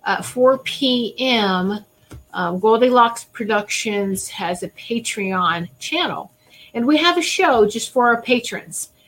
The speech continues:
It's exclusive to them. It's streamed live right onto our Patreon, and only for those, uh,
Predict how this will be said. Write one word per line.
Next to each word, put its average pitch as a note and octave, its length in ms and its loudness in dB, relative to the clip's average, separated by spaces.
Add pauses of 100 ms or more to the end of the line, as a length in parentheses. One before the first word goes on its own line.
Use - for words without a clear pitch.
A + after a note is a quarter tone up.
(320)
It's F#3+ 180 -2
exclusive B3 840 0
to - 140 -14
them. F#3 320 -4
It's - 220 -6
streamed G3+ 480 -2
live B3+ 500 4
right B3 220 4
onto A#3+ 400 -2
our G#3+ 180 0
Patreon, G#3+ 720 -2 (540)
and G3 540 2
only A#3+ 320 2
for A#3 180 -2
those, G3 680 0
uh, F#3+ 300 0